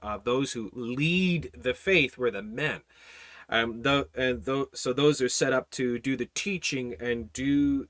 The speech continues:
the, uh, do that work were the men. So technically, the Bible does not say, it doesn't say that women can't baptize,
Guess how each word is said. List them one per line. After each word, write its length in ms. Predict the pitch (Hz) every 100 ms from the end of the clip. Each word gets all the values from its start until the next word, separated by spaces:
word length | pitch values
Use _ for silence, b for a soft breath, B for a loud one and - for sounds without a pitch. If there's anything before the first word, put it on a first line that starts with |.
| -
the, 440 | 120 113 110 107
uh, 160 | 101 101 _ _
do 200 | 123 156
that 240 | 156 120 120
work 280 | 170 120 -
were 100 | 120
the 60 | 113
men. 160 | 117
So 320 | 113 123 117 - b b b b b _ _ _ _ _ _ _ _ _
technically, 540 | - 185 214 190 180
the 140 | 170 147
Bible 480 | 147 143 135 127 110
does 440 | 156 151 165 143 -
not 540 | 135 135 131 131 -
say, 920 | - - - - - 190 143 80 69 - _ _ _ _ _ _ _ _ _
it 160 | - 131
doesn't 320 | 165 170 135
say 320 | - - 202
that 240 | 127 117 113
women 400 | 151 147 123 120
can't 480 | - - 139 - -
baptize, 840 | - 156 226 - 113 73 71 92 -